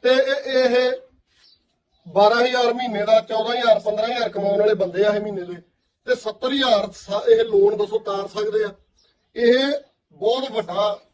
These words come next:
ਸਕੈਮ ਹੋ ਰਿਹਾ ਪੰਜਾਬ ਨਾਲ। ਤੇ ਪੈਸਾ ਇਹ ਸਾਰਾ ਜਿਹੜਾ ਜਾ ਰਿਹਾ ਪੰਜਾਬ ਚੋਂ ਬਾਹਰ ਲੁੱਟ ਕੇ ਇਹਨਾਂ ਫਾਈਨੈਂਸਾਂ ਨੂੰ, ਪੰਜਾਬ ਚੋਂ ਬਾਹਰ ਜਿੰਨੀਆਂ ਵੀ ਇਹ ਵੱਡੀਆਂ ਕਾਰਪੋਰੇਟ ਇਹ, ਇਹ ਮਾਈਕਰੋ ਫਾਈਨੈਂਸ ਚ ਪਈਆਂ,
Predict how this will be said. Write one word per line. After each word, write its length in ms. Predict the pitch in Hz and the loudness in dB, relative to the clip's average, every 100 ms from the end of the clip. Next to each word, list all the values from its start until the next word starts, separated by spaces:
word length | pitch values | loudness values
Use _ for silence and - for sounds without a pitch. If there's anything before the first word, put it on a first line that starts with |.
| _ | _
ਸਕੈਮ 460 | - - 208 214 247 | -20 -4 2 2 4
ਹੋ 100 | 240 | 4
ਰਿਹਾ 120 | 214 | 4
ਪੰਜਾਬ 380 | 214 208 202 208 | 4 6 6 6
ਨਾਲ। 240 | 208 202 _ _ _ | 2 0 _ _ _
ਤੇ 80 | 262 | -2
ਪੈਸਾ 520 | - 254 240 269 269 | 0 -2 0 0 0
ਇਹ 60 | 254 | 0
ਸਾਰਾ 300 | 214 247 254 | -2 0 -2
ਜਿਹੜਾ 220 | 254 247 | -4 0
ਜਾ 240 | 208 202 | 2 2
ਰਿਹਾ 240 | 220 240 233 | 0 -4 -6
ਪੰਜਾਬ 500 | - 220 208 202 202 | -12 -2 2 2 2
ਚੋਂ 120 | 226 | 0
ਬਾਹਰ 260 | 208 247 | 2 2
ਲੁੱਟ 200 | 233 202 | 0 -6
ਕੇ 120 | 190 214 | -4 -2
ਇਹਨਾਂ 180 | 220 | -2
ਫਾਈਨੈਂਸਾਂ 440 | 196 196 185 196 196 | -4 -8 -8 -6 -6
ਨੂੰ, 280 | 202 196 - _ _ _ | -6 -8 -12 _ _ _
ਪੰਜਾਬ 320 | 208 202 185 | -4 -2 -4
ਚੋਂ 100 | 208 | -8
ਬਾਹਰ 280 | 170 202 208 | -4 -2 -2
ਜਿੰਨੀਆਂ 300 | 196 202 208 | -4 0 0
ਵੀ 100 | 214 | 2
ਇਹ 80 | 214 | -2
ਵੱਡੀਆਂ 300 | 190 165 190 | -2 -6 -8
ਕਾਰਪੋਰੇਟ 540 | 185 175 208 190 185 202 - | -8 -10 -4 0 0 -2 -4
ਇਹ, 120 | 214 | -4
ਇਹ 240 | - 226 220 | -4 -8 -8
ਮਾਈਕਰੋ 440 | 180 196 196 214 | -4 -6 -2 -2
ਫਾਈਨੈਂਸ 260 | 190 202 196 | -2 -4 -4
ਚ 80 | |
ਪਈਆਂ, 400 | 175 180 180 180 | -12 -12 -10 -10